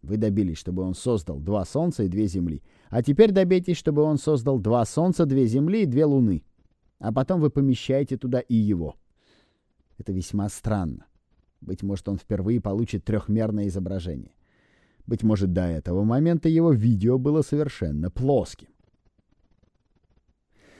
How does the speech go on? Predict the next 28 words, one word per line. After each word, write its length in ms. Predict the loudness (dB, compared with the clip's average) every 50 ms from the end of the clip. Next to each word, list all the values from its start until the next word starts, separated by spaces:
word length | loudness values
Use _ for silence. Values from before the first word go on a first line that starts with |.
| -20 -16 -6 -4
Так 160 | -2 2 6
вот, 180 | 6 6 6
что 240 | 4 0 2 4 4
вам 180 | 6 6 4 4
делать 300 | 4 4 4 2 0 -2
с 60 | -4
темнотой? 580 | -2 0 2 2 2 0 0 -2 -4 -6 -6 _ _ _ _ _ _ -20 _ -20 -20 -14 -6
Как 180 | -4 -4 -2
насчёт 320 | -2 -4 -4 -2 -4 -6 -4
темноты? 460 | -4 -4 -4 -4 -6 -8 -12 -16 -18 _ _ _ _ _ _ -8
Да, 300 | 0 4 6 6 6 6
вам 240 | 6 4 4 4 2
нужно 300 | 2 0 0 0 -2 -2
пройти 340 | 0 -2 -2 -2 -2 -2 -4
темноту 460 | -2 -2 -2 -2 -2 -2 0 0 -2
с 80 | -2 -2
помощью 420 | -4 -2 -2 -2 -2 -2 -2 -2
двойных 440 | -2 0 -2 -2 -2 -4 -6 -8 -8
терминалов. 560 | -8 -8 -6 -4 -4 -4 -6 -8 -12 -16 -20 _ _ _ _ _ _ _ _ _ _ _ _ _ _ _ _ _ _ _ _ _ _ _ _ _ _ _ _ _ _ -20 _ _ -20 -20 _ _ 0
Не 160 | 4 4 6
нужно 340 | 6 6 4 4 4 2 2
говорить, 480 | 4 4 4 4 4 4 4 2 0
когда 260 | -2 -2 0 2 2 0
вы 80 | 0
получите 540 | 0 0 0 0 0 0 -2 -6 -6 -4 -4
одну 340 | -2 0 0 2 4 4 2
стену 340 | 2 0 0 0 2 2 0
темноты, 560 | 0 0 0 2 2 0 2 2 2 2 2